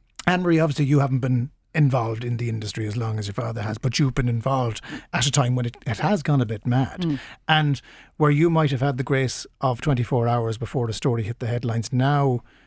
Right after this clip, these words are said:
Speaker 1: you have to tell your clients, "Well, we need to respond to this in the next twenty minutes or else your reputation could be damaged."
Speaker 2: Right.
Speaker 1: It puts a lot more pressure on
Speaker 2: It does.
Speaker 1: P R
Speaker 2: And, and the
Speaker 1: people, never mind the companies.
Speaker 2: There's no doubt that it, it, we used to, to talk about it being a twenty-four seven business before, because you might get a call from a client if something happened,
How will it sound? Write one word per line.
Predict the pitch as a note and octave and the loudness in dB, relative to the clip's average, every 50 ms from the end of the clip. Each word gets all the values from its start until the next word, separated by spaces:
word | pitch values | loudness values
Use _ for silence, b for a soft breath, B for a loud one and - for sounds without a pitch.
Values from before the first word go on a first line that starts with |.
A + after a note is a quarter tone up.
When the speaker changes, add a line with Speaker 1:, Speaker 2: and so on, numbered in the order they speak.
| b b | b b
Speaker 1:
you | - A#2+ | -4 -4
have | A#2+ - | -2 -4
to | - | -4
tell | - - C3+ A#2+ | -4 -2 -2 -2
your | A#2 A#2 | -2 -2
clients, | - C3+ A#2 A#2+ A#2 - - | -2 0 0 0 0 0 -2
"Well, | B2+ A2+ | -2 -2
we | A#2 | 0
need | B2+ D3+ D3+ | 0 0 0
to | - - | -2 -4
respond | B2 A2+ - - C3+ A#2+ A#2+ A2+ | -6 -6 -4 -4 -2 -2 0 -2
to | - - | -2 -6
this | A#2+ A#2 - | -6 -6 -4
in | - A#2 | -4 -2
the | A2+ | 0
next | A#2+ A#2+ A#2 - | -2 -2 -4 -2
twenty | - C3 A#2+ A2+ G#2+ | -2 -2 -2 0 -2
minutes | G#2+ A#2+ B2+ A#2+ A2+ - - | -2 -2 -2 -2 -2 -4 -4
or | A2+ B2 | -4 -2
else | A#2+ A#2+ - | -4 -2 -2
your | - A2+ | -4 -4
reputation | A#2 A#2+ A2+ - B2 A2 B2+ A#2 A#2+ A2+ - A#2 | -2 -4 -4 -4 -4 -2 0 -2 -2 0 -2 -2
could | A2 - A#2 G#2 | -2 -2 -6 -6
be | - G2 | -6 -6
damaged." | - C3 C#3+ D#3 C#3 A2 G#2 - B B B B | -4 -2 0 0 0 0 -2 -8 B B B B
Speaker 2:
Right. | D#3 C#3+ C3 B _ | -16 -16 -16 B _
Speaker 1:
It | - - - | -12 -6 -2
puts | - B3 - A#3+ | -2 0 0 0
a | |
lot | A3+ A3+ G#3 - | -2 -2 0 0
more | G3+ F#3 F3 | -2 -2 -2
pressure | - F3+ F3+ E3+ - - C#3+ B2+ | -2 -2 -2 0 0 0 0 0
on | C3 D#3 D#3+ D#3 C#3 A#2 G#2 - - _ _ _ _ _ _ - | 2 2 2 2 2 2 0 -4 -8 _ _ _ _ _ _ -6
Speaker 2:
It | F#3 | -4
does. | - F#3+ D3+ D3 - - - - | 0 0 -2 -2 -4 -8 -16 -6
Speaker 1:
P | - D#3 | 0 2
R | - | 4
Speaker 2:
And, | E3 C3+ | 4 6
and | D#3+ F#3+ G3 | 6 6 6
the | F#3 E3+ | 6 6
Speaker 1:
people, | D#3+ C#3+ C3 - B2+ B2+ | 6 4 4 2 2 2
never | B2+ C3 B2+ B2 | 4 2 2 2
mind | A2+ B2+ D3+ F3+ F3+ | 2 2 2 2 0
the | D#3+ | 0
companies. | - C#3+ A#2 G#2 G#2 F#2 A#2+ - | 0 0 0 0 -4 -8 -10 -6
Speaker 2:
There's | - F#3 F3 | -4 -2 0
no | E3 F3+ E3+ | 4 4 4
doubt | D3+ E3+ D#3 D3+ C#3 - - - | 6 6 6 4 4 0 -4 -4
that | D#3 D3 - - | -4 -2 -2 -2
it, | - E3+ D#3 C#3 - - - - | -4 -4 -2 -2 -2 -4 -6 -4
it, | - E3 D#3+ - - - - - | -4 -4 -4 -4 -6 -10 -12 -8
we | D#3+ E3+ E3 | 0 2 4
used | E3 E3 E3 E3+ - - | 6 6 6 6 4 -2
to, | - F3 D3 - _ _ | -6 -8 -8 -8 _ _
to | - E3+ | -8 -8
talk | C#3+ - E3 E3 D#3+ - | -6 0 0 0 0 2
about | E3 D#3+ D#3 D#3 | 2 2 2 2
it | E3 | 2
being | D#3 D#3 D3+ | 2 2 2
a | D3 | 2
twenty-four | C#3+ - D#3+ D3 E3+ D#3+ - E3 D3 | 2 0 -2 -2 -2 -2 -2 -2 -2
seven | - - D3+ D3 C#3+ | -2 -2 -2 -2 -2
business | C3+ D3 C#3+ - D#3+ C3+ | 0 0 -2 -2 -4 -8
before, | - D3+ C#3 - D#3+ D#3+ D#3+ | -8 -12 -10 -2 0 0 2
because | D3+ D3+ - E3 C3+ - | 2 2 0 -2 -2 0
you | D3 | 2
might | D3 C#3+ C#3 C#3+ D#3+ D#3+ D3+ - | 4 4 6 6 6 4 4 2
get | - D3+ D3 F3 | 0 -2 -2 -2
a | E3 | -4
call | - D#3 D3+ D3+ D3 | -4 -2 0 2 2
from | C#3 - - C#3+ C#3+ | 0 0 -2 -4 -4
a | C3+ | -4
client | - - C#3+ C#3+ C#3+ C#3+ D3 - - - | -2 -2 0 2 2 2 2 0 -2 -4
if | - D#3+ | -6 -10
something | - - D3+ C#3 - - C#3+ C#3 C3 | -8 -6 -6 -6 -4 -4 -4 -4 -4
happened, | - D3+ C3+ - - E3 F3 F#3 F3 | -4 -6 -6 -6 -4 -4 -2 0 0